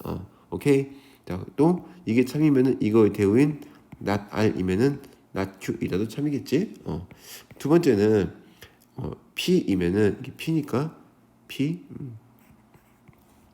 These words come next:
P이면은 S이다 있다고 쳐볼게. P, Q이면 P야, P이면 S니까, 어, Q이면 S가 나오지. 오케이. 이거의 대우인 not S이면은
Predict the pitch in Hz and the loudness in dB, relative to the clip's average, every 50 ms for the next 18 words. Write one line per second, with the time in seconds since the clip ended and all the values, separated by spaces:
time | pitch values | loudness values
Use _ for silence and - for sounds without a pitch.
0 | _ - - - - - - - 151 139 - 113 104 101 101 110 113 110 - - | _ -14 -14 -14 -14 -10 -4 -2 0 0 2 2 2 4 4 4 4 4 4 2
1 | 101 101 - - 123 123 - 107 92 90 95 107 98 92 92 - - - 107 - | 0 2 2 0 0 2 2 0 0 0 -2 -4 -4 -4 -6 -8 -12 -10 -4 -2
2 | 120 139 147 - - - - - - _ _ - - - - - - - - - | -2 -2 -2 -4 -8 -18 -20 -20 -20 _ _ -12 -8 -8 -6 -6 -6 -6 -4 -2
3 | 180 180 175 160 147 127 110 110 - - - - 147 143 147 156 160 156 - - | 2 2 4 4 4 4 4 2 -2 -6 -2 0 2 2 2 0 -2 -6 -10 -18
4 | _ _ _ _ _ _ _ _ - - - 175 175 165 156 143 - - 104 101 | _ _ _ _ _ _ _ _ -10 -4 2 4 4 6 4 4 4 2 0 0
5 | - 110 98 95 92 - 135 139 143 143 - - - _ _ - - 95 90 - | 0 0 0 0 0 0 0 -2 -2 -2 -6 -14 -20 _ _ -10 -8 -8 -8 -8
6 | - - - 160 151 151 156 151 139 - - - - - - - 127 117 113 - | -6 -2 0 0 2 2 2 0 0 -2 -4 -6 -6 -6 -6 -4 -4 -6 -6 -6
7 | - - - - - - _ _ _ - - 104 - 131 120 117 113 117 - - | -8 -10 -12 -14 -18 -20 _ _ _ -12 -8 -4 0 0 0 0 0 -6 -12 -14
8 | - - 104 104 113 110 107 98 98 107 98 107 123 139 143 143 - - - - | -8 -2 2 4 4 4 4 4 2 0 2 4 4 4 2 0 -6 -12 -20 -20
9 | _ - 104 110 110 - - 101 95 - - - - - 95 92 92 98 117 139 | _ -6 -4 -4 -4 -4 -6 -6 -4 -4 -4 -6 -4 -4 -2 -2 0 0 0 0
10 | 147 | -2